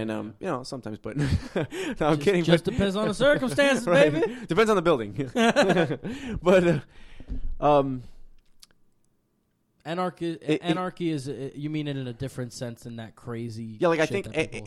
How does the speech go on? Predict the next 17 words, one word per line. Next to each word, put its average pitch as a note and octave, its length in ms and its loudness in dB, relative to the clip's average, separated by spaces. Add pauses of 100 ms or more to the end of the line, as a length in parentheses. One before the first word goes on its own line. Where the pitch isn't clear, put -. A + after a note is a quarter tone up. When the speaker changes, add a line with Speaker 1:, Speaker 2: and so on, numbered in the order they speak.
Speaker 1:
an-, E3+ 60 0
Speaker 2:
have - 20 -
in - 60 -10
their D#3 80 -2
Speaker 1:
anarchy, E3 300 -2
Speaker 2:
minds. D#3 160 -4
Speaker 1:
meaning D3+ 260 -4
no C#3+ 100 0
government, C#3+ 460 -4
should B2+ 180 -12
be C3+ 60 -12
used C3+ 240 -12
as, B2+ 140 -10
like, A#2 120 -14
a A2 80 -10
negating A2+ 500 -10
something G#2+ 460 -8